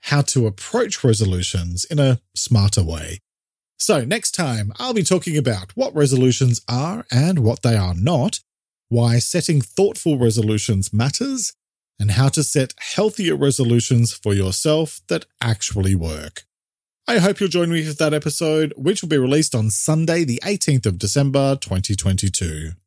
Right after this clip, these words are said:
You'll find many more practical tips in my new book, Life Advice That Doesn't Suck,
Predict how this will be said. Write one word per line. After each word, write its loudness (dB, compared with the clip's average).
You'll 4
find 2
many 2
more 6
practical -2
tips -2
in 0
my 0
new 2
book, -2
Life 0
Advice 2
That -2
Doesn't 0
Suck, -4